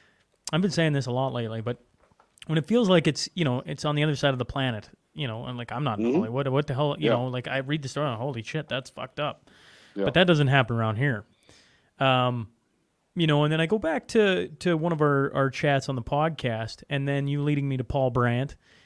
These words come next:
Speaker 1: and having different conversations with him. Uh, and now, like, it coming to roost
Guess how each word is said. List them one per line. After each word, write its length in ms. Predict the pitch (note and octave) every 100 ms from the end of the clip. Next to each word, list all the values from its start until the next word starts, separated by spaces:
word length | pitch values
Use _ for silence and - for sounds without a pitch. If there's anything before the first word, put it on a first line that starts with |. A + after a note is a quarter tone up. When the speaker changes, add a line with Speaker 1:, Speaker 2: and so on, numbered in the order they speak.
| _
Speaker 1:
and 100 | C3
having 260 | B2+ C3+ C#3
different 300 | C#3 D3+ C#3
conversations 680 | D3 C3+ B2+ D3 C3 C3 B2
with 120 | B2
him. 320 | - B2 C3 - _ - - _ _
Uh, 540 | C3+ B2+ B2+ B2+ - - - _ _ _ _
and 160 | D#3 D#3
now, 300 | F3 E3+ E3
like, 260 | D3 D3 D#3
it 60 |
coming 280 | C#3+ D#3+ C#3+
to 60 | C3+
roost 600 | C3+ D3 C#3+ - -